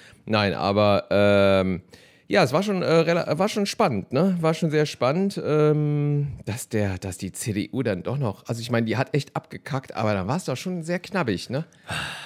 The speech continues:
Warte, fünfundzwanzig Komma sieben für S P D, vierundzwanzig Komma noch was,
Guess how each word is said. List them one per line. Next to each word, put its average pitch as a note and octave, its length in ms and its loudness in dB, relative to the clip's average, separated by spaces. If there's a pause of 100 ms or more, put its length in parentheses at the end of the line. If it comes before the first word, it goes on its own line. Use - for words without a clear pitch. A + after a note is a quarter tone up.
Warte, - 220 -2 (100)
fünfundzwanzig F3 1040 2
Komma D3+ 220 2
sieben D#3 300 -2
für - 120 -2
S - 160 -2
P C3+ 140 2
D, D3 220 0
vierundzwanzig C#3 600 -2
Komma A#2+ 240 0
noch A2+ 220 0
was, - 260 0